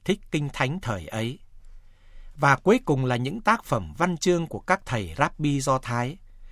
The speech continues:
Đó là những truyền thống hay những cách giải thích Kinh Thánh của các thầy Rabbi được viết ra vào những thế kỷ từ thứ hai đến thứ tám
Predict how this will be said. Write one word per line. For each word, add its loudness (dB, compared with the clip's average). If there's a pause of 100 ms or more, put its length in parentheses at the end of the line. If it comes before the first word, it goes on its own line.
(280)
Đó 8
là 6
những 0
truyền 0
thống 0 (260)
hay 4
những 0
cách 0
giải -2
thích 2 (100)
Kinh 0
Thánh 0
của -4
các -2
thầy -2
Rabbi 0 (360)
được 2
viết 2
ra 4
vào 2
những -4
thế 2 (100)
kỷ -2
từ -4
thứ -2
hai 2 (280)
đến 2
thứ 2
tám 4